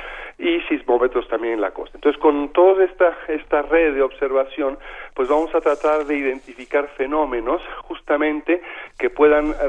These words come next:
revelar el estado de esfuerzos, la condición, este, sismotectónica, así le llamamos nosotros,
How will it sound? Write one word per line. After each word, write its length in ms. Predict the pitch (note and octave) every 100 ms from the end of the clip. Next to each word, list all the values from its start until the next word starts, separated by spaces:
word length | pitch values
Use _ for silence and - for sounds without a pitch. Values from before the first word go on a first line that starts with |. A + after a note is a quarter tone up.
| A#2+
revelar 600 | C3 B2+ C3 D3 E3 D#3+ - -
el 160 | C3+ A#2
estado 560 | - - C3 C3+ C3+ - - - - - - -
de 80 | B2
esfuerzos, 800 | A#2+ - F#3 F3+ F3+ - B2+ C#3 - - - -
la 260 | A#2 A#2 A2+
condición, 960 | D3 C#3+ B2+ B2+ - D3+ D#3 D3 C3+ - -
este, 680 | B2 A2+ - - A#2 A2+ A2
sismotectónica, 1300 | - C3 B2+ A#2+ A#2 A#2+ - F3 E3+ D3 C3+ C#3+ D3 - - - -
así 240 | - -
le 100 | A2
llamamos 380 | A2 A2+ A#2 A#2+
nosotros, 680 | C#3+ D3+ F#3 F3+ D3+ D3